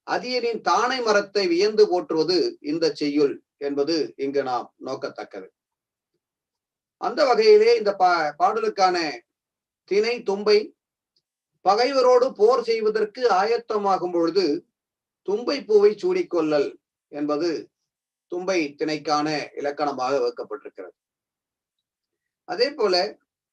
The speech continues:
துறை என்று பார்க்கும் பொழுது தானை மரம் என்று சொல்கின்றோம். "இரு படைகளும் வலிமை உடையனவ என்பதால் அழிவு மிகுதியாகும் என்பதை கருதி போரை தவிர்க்கலாம்" என்ற கருத்தை கூறுவது தானை மரம்.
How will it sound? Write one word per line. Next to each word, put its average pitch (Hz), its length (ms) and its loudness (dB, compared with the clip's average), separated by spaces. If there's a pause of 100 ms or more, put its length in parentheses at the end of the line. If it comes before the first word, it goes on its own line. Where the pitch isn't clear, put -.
(840)
துறை 233 220 2
என்று 254 240 0
பார்க்கும் 220 300 -2
பொழுது 226 220 6
தானை 220 340 0
மரம் 208 220 -2
என்று 180 160 -6
சொல்கின்றோம். 180 560 -4 (840)
"இரு 240 220 -2
படைகளும் 254 600 0
வலிமை 247 380 -2
உடையனவ 220 500 2 (760)
என்பதால் 180 560 2 (680)
அழிவு 233 340 2
மிகுதியாகும் 226 720 2
என்பதை 202 360 -4
கருதி 170 420 -2 (640)
போரை 214 340 2
தவிர்க்கலாம்" 202 680 0
என்ற 196 240 -2
கருத்தை 170 400 -4
கூறுவது 156 420 -4 (240)
தானை 135 280 -8
மரம். 110 280 -14